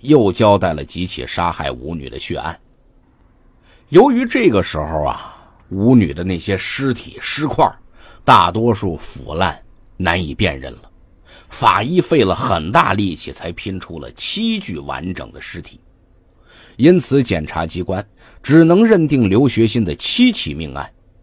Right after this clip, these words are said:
随后向人民法院提起公诉。二零零六年十一月八号，沈阳市中级人民法院公开审判刘学新一案，一审判处其死刑。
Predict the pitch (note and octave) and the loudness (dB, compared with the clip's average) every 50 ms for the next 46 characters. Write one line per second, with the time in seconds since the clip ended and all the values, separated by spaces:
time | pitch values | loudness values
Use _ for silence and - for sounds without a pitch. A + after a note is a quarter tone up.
0 | _ _ _ _ _ _ _ _ - - A2+ C#3+ D#3+ C#3+ E3 - - _ _ _ | _ _ _ _ _ _ _ _ -2 4 6 6 6 6 6 4 2 _ _ _
1 | _ _ _ - - B2 G#2 F2+ D#2+ D#2+ F#2 A2+ D#3 C3+ A2+ A#2+ G#2+ - C#2+ A#1 | _ _ _ -2 2 2 2 2 2 2 2 4 4 6 6 4 4 4 0 -2
2 | B1+ C2+ E2+ F#2+ - _ _ _ _ _ _ _ _ _ _ - - - D#2+ D#2+ | -2 -2 -4 -4 -4 _ _ _ _ _ _ _ _ _ _ -16 -12 -6 -4 -2
3 | F2 F#2 - - C2 - C#2+ C#2+ C#2+ - - - _ _ _ _ _ _ _ _ | -2 -2 -2 -4 -6 -8 -12 -14 -14 -14 -16 -18 _ _ _ _ _ _ _ _
4 | _ _ _ _ _ _ _ _ _ _ _ _ _ - D3+ E3+ E3 D#3 D#3+ D#3+ | _ _ _ _ _ _ _ _ _ _ _ _ _ 6 8 8 8 8 8 6
5 | D3+ D3 D3 D3+ C#3+ B2+ A#2 A#2 B2 A#2 - - - - B2+ A#2+ A#2 C3 A#2 G#2+ | 4 4 4 6 6 6 6 6 4 4 2 0 0 0 0 2 2 0 0 0
6 | F2 D#2 - F#2 F#2+ F#2 - F2+ - _ _ _ _ _ _ _ - _ _ - | 0 0 0 0 0 0 0 -4 -6 _ _ _ _ _ _ _ -20 _ _ -2
7 | - - D#3 D#3 D3+ D#3+ E3 F#3 - - E3 C#3 A#2+ - D#3 D3+ A#2+ A#2+ B2 A2+ | 4 6 6 8 8 8 6 4 4 2 0 0 0 2 2 2 4 4 4 4
8 | A#2+ A#2 A#2 G#2+ G#2 D#2 D2 D2+ G2 G2 - _ _ _ _ _ - A#3+ B3+ A#3+ | 6 4 4 2 0 -2 -4 -2 -4 -4 -6 _ _ _ _ _ 2 4 4 4
9 | - - - F3+ E3+ D#3 - - - C#2+ C2+ - - E2 C#2+ C2+ C2+ D2+ G2+ B2+ | 4 2 2 2 2 2 0 -2 -8 -10 -10 -8 -8 -8 -8 -10 -8 -4 -2 -2
10 | G#2+ - F2+ F2+ F2 - G2 F2+ D#2+ C2 C#2 C#2+ C2 C#2+ C#2+ - _ _ - - | -2 -2 -6 -8 -8 -6 -8 -8 -10 -10 -12 -14 -14 -14 -16 -18 _ _ -20 -20
11 | _ - - A#3+ B3 A#3+ A#3 F3+ - - E2+ C#2 C2+ - - - - F#2+ D2 C2+ | _ 0 4 4 6 6 6 4 2 -2 -6 -8 -10 -14 -10 -6 -6 -6 -6 -8
12 | A#1+ - - - - C2 - - - - D2 D#2 - - - - - - - - | -14 -16 -18 -16 -16 -16 -14 -14 -12 -12 -12 -12 -12 -12 -14 -14 -16 -16 -16 -16
13 | - - | -16 -16